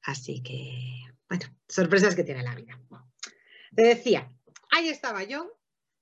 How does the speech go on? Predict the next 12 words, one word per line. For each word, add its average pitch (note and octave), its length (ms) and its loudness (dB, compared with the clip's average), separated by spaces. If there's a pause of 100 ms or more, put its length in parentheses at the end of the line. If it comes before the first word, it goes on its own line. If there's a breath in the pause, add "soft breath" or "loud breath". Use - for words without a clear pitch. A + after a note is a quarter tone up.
(440)
con G3+ 180 4
un A#3 80 4
trabajo G#3+ 480 4
que F#3+ 100 -2
adoraba, G#3+ 520 0 (560)
en G3+ 160 2
una C#4+ 140 4
ciudad G3 400 4 (120)
que D3 120 -10
me D3+ 260 -4
gustaba A#3 640 0
muchísimo, F#3+ 1040 0